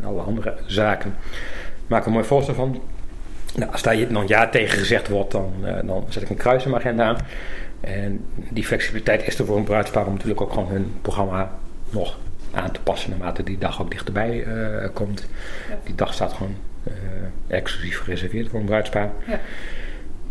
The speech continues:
Speaker 1: Eigenlijk heb ik altijd kort voor de tijd nog weer een gesprek met ze. Dat vind ik fijn om ook even elkaar weer te zien, even een kop koffie met elkaar te drinken, even, eh, de dag nog een keer door te nemen. Eh, dat doe ik vaak een maand of twee maanden van tevoren
Speaker 2: Ah, ja.
Speaker 1: nog, om,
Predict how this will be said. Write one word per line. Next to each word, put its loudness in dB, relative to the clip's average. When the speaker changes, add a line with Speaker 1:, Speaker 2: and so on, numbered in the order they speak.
Speaker 1:
Eigenlijk 2
heb 2
ik 0
altijd 2
kort 2
voor 0
de -2
tijd 4
nog 0
weer 0
een -2
gesprek -2
met 0
ze. -2
Dat -2
vind -2
ik 0
fijn 2
om -2
ook 0
even -2
elkaar 2
weer 0
te -2
zien, 0
even 0
een -4
kop -4
koffie -2
met -4
elkaar 2
te -6
drinken, -2
even, -2
eh, -6
de 0
dag 2
nog 0
een -2
keer 2
door 2
te 0
nemen. 2
Eh, 0
dat -2
doe -2
ik -4
vaak 0
een 0
maand 0
of -4
twee -2
maanden -4
van -2
tevoren 0
Speaker 2:
Ah, -2
ja. 0
Speaker 1:
nog, 0
om, -2